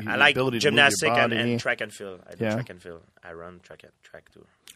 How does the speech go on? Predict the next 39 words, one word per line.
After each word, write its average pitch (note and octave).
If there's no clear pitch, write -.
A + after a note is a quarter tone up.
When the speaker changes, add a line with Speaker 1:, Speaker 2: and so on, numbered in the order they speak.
Speaker 2:
Like A2
sprints -
and G2+
Speaker 1:
Yeah. F#2
Speaker 2:
jumps A2+
and G#2
things A2+
along G#2+
those G#2
Speaker 1:
Sixty, G2+
Speaker 2:
lines? A2
Speaker 1:
sixty, A2
hundreds, G2+
and E2+
four F2+
hundreds. F2
Speaker 2:
And, A#2+
uh, G#2
you A2+
feel B2
like G#2+
that's G#2
the A2+
best G#2
kind G#2
of, G2+
uh, F#2
exercise G#2
for, F#2+
for -
M G2
M G2
A? G#2+
Speaker 1:
Yeah, A2+
if -
I G2+
would G#2
have G#2
start G#2+